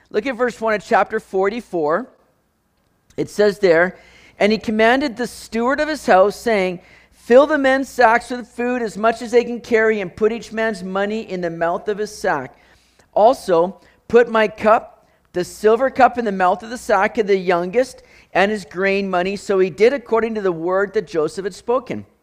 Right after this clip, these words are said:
As soon as the morning dawned, the men were sent away,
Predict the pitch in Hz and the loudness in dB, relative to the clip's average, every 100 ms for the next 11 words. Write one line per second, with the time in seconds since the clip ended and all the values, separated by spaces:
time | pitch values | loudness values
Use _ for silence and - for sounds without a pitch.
0 | _ _ _ _ - 208 - 254 294 262 | _ _ _ _ 0 0 0 -6 -6 -4
1 | 240 196 190 208 233 180 170 143 156 185 | -4 -2 -2 -2 -4 -4 -2 0 -4 -6
2 | - 147 175 175 175 190 190 208 185 185 | -12 -8 -6 -2 -4 -4 -6 -6 -6 -2
3 | 151 139 160 | 0 0 -2